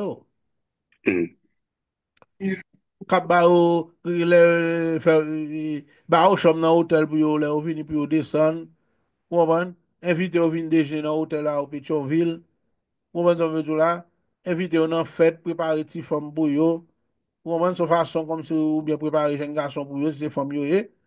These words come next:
s on fason pou yo kontwole yo, epi pou anyen pa fèt. Epi nou aze men ba a la, CPTA pa kapab monton se yon konsey elektwal.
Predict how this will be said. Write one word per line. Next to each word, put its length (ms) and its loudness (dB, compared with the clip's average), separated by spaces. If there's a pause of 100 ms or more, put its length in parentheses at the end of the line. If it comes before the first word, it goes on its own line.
(180)
s 120 2
on 60 0
fason 580 4 (880)
pou 140 0
yo 140 8 (400)
kontwole 500 0
yo, 220 6
epi 160 -8
pou 140 -8
anyen 140 -6
pa 140 -6
fèt. 240 -2 (1120)
Epi 160 2
nou 140 6
aze 180 6
men 180 0
ba 200 0
a 80 -2
la, 80 0 (1120)
CPTA 580 4
pa 140 0
kapab 380 -2 (440)
monton 460 -6
se 200 -4
yon 360 -6
konsey 280 -2
elektwal. 380 -8